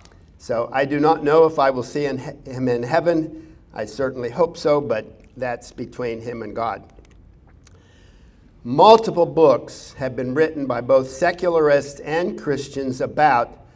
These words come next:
the ways this earth is unique. There's one called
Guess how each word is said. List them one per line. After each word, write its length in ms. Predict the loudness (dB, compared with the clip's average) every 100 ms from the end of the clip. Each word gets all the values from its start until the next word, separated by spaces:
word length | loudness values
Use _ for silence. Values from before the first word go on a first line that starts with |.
| -20 _
the 100 | -8
ways 800 | -2 0 4 2 2 -2 -10 -16
this 460 | -6 -2 -2 -4 -8
earth 360 | -6 -6 -8 -14
is 440 | -10 -6 -6 -8
unique. 840 | -2 0 2 2 0 -2 -6 -18 -20 -20 -20 -20 _
There's 200 | -10 -8
one 240 | -6 -4 -4
called 480 | 0 2 2 0